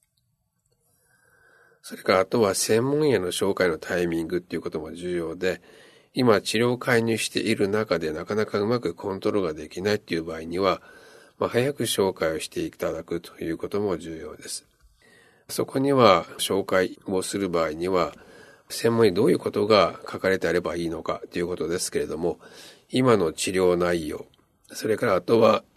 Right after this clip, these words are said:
併存疾患、まあ、それも重要なのかなというふうには思います。したがって今の治療をしっかり書いた中で紹介していただければというふうに思います。それから地域連携パス、これも非常に重要で、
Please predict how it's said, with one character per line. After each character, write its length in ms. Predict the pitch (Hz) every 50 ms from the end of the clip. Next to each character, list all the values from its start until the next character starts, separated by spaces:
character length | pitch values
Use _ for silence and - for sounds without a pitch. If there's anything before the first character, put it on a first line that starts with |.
| _ _ -
併 200 | - 98 95 95
存 140 | 98 98 92
疾 220 | 90 - - - _
患、 240 | - - 87 - - - _ _ _ _ _ _ _ _ _ _ _ _ _ _ _ _ _
ま 120 | - 113 110
あ、 20 |
そ 120 | - - 117
れ 60 | 117
も 140 | 104 92 85
重 180 | 85 90 92
要 120 | 90 87 87
な 80 | 87
の 120 | 82 78 -
か 120 | - 82
な 200 | 85 92 98 98
と 120 | - - - - -
い 120 | 92 90 90
う 80 | 85
ふ 180 | - - - 87
う 160 | 82 78 82
に 120 | 85 98
は 100 | 104 92
思 140 | 80 76 78
い 80 | 76 -
ま 120 | - -
す。 180 | - - - _ _ - - - _ _ _
し 100 | - -
た 100 | - 117
が 100 | 107 104
っ 20 |
て 200 | 101 - - 87
今 200 | 92 104 127 131
の 120 | 113 104 92
治 180 | - - 98
療 60 | 90 85
を 40 |
し 120 | - - -
っ 20 |
か 120 | - - -
り 60 | - -
書 80 | 117
い 60 | 113
た 80 | - 113
中 200 | 113 120 117 135
で 80 | 107 85
紹 200 | - - 92 85
介 200 | 80 76 78 78
し 60 | -
て 80 | -
い 60 | 85 82
た 100 | - 82
だ 100 | 87 87
け 120 | - 85
れ 120 | 80 78
ば 140 | 82 90 87
と 120 | - - - _ _ _ _ _ -
い 80 | 82 82
う 60 | 80
ふ 120 | - -
う 40 | 82
に 120 | 95 104
思 100 | 92 73
い 40 | -
ま 120 | - - -
す。 160 | - - _ _ _ _ _ - - - - - - - - - - - - _ _ _ _ _ _ -
そ 180 | - - 110
れ 100 | 107 104
か 80 | - 104
ら 140 | 98 92 -
地 240 | - - 113 120
域 160 | 120 - 131 127
連 200 | 131 131 131 127
携 200 | 131 127 120 117
パ 180 | - 113 110
ス、 260 | 110 - - - - -
こ 100 | - 101
れ 80 | 98 98
も 80 | 90
非 180 | 87 - 98 90
常 200 | 85 92 90 90
に 100 | 90 87
重 220 | 85 90 87 87
要 220 | 82 82 80 76 69
で、 280 | 67 85 82 73 -